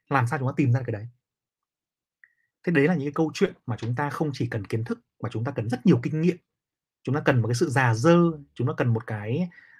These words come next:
giống là chúng ta phải trải qua rất nhiều sẹo trên thị trường ấy anh em ạ. Đúng không ạ? Chứ không chỉ đơn thuần là xem YouTube xong rồi chúng ta nghe người nọ nghe người kia mà chúng ta đi làm được ngay đâu. Thế thì, ờ, cái cách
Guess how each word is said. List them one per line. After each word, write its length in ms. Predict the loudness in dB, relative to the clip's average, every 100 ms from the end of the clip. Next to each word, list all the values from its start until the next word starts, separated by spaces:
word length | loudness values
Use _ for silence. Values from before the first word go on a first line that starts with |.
| -2
giống 140 | 2
là 60 | 2
chúng 100 | 0
ta 80 | -2
phải 120 | 0
trải 160 | -2 0
qua 120 | -2
rất 140 | 2
nhiều 120 | 4
sẹo 240 | 4 4 2 2
trên 80 |
thị 60 | -4
trường 240 | 0 2 2
ấy 60 |
anh 100 | 0
em 120 | -2
ạ. 120 | -4 -10 _ _ _ _ _ -2
Đúng 140 | 0
không 100 | 0
ạ? 80 | -2 _ _
Chứ 100 | -2
không 160 | 2 2
chỉ 60 | 2
đơn 160 | 2 2
thuần 160 | 0
là 100 | 0
xem 180 | -2 -2
YouTube 360 | 0 2 0 0
xong 180 | -4 0
rồi 140 | 0
chúng 140 | -2 -4
ta 380 | -2 -2 -4 -8 -12 -4
nghe 240 | 4 6
người 120 | 6 4
nọ 120 | 2
nghe 180 | 0 0
người 100 | 4
kia 120 | 2
mà 60 | 2
chúng 100 | -6
ta 60 |
đi 80 | -4
làm 140 | -2 -2
được 100 | -2
ngay 180 | -2
đâu. 100 | -2 -8 _ _ _ _ _ _ _ _ _ _ -14 -4
Thế 60 |
thì, 260 | 0 2 2
ờ, 140 | 0 -2
cái 240 | 0 0 0
cách 180 | -2